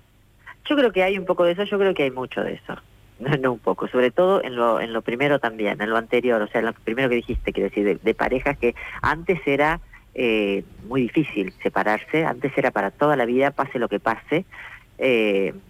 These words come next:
entonces, este, sobre todo las mujeres, ¿no? También se bancaban cualquier cosa con tal de... Digo, en realidad las mujeres porque por ahí, este, se bancaban algunas cosas, pero los hombres también, porque un, un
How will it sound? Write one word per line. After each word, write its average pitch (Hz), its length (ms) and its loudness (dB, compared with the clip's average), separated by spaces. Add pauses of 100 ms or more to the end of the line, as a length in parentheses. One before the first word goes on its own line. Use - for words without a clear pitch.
entonces, 113 340 0 (120)
este, 95 760 -8 (540)
sobre 95 120 -4
todo 135 140 4
las 120 140 -2
mujeres, 104 420 0
¿no? 113 140 -4
También 110 420 -4
se 107 60 0
bancaban 107 340 2
cualquier - 360 -4
cosa 143 440 -2 (380)
con 110 180 -6
tal 110 240 0
de... 107 140 0
Digo, 233 200 0 (220)
en 151 240 -2
realidad 170 280 4
las 233 100 0
mujeres 196 320 0
porque 143 160 0
por 135 160 2
ahí, 147 140 2
este, 107 580 0 (200)
se - 80 -4
bancaban 123 300 2
algunas 117 240 0
cosas, 202 260 0
pero 117 140 2
los 117 140 -2
hombres 156 180 0
también, 131 340 0
porque 104 240 -8
un, 120 200 -10
un 120 200 -14